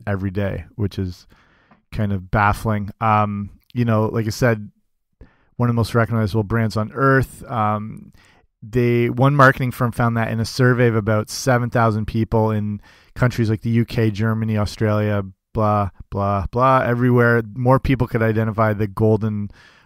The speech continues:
arches of McDonald's than they could identify the Christian cross. Um, it stands out more than even, like, Coca-Cola, you know, everything like that. So that's where it's at now. So where it comes from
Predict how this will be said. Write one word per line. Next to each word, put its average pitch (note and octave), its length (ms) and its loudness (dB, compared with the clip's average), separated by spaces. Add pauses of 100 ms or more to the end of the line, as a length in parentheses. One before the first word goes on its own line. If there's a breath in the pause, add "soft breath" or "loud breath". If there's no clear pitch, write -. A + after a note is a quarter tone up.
(160 soft breath)
arches B2 800 2 (100)
of G#2 140 -2
McDonald's B2+ 540 0
than A#2 100 -2
they A2 80 -2
could A2+ 160 -4
identify G#2+ 500 -2
the G2+ 100 -2
Christian - 460 -8
cross. A2+ 680 0 (520 loud breath)
Um, G#2 440 -4
it A2+ 140 -12
stands A#2 340 -4
out A2+ 120 2
more G#2+ 260 2
than G2+ 480 -4 (1160)
even, A2 500 -8
like, - 140 -18 (200)
Coca-Cola, C3 920 4
you B2+ 120 -2
know, B2 120 -2
everything A#2 360 -2
like A2 120 -6
that. A2+ 240 -2
So B2+ 240 2 (340 loud breath)
that's D3 260 4
where F3 140 4
it's D#3+ 160 -2
at B2+ 220 2
now. B2 340 0
So B2+ 220 -2
where C3 160 2
it - 80 -10
comes E3+ 420 -2
from G#2 520 -2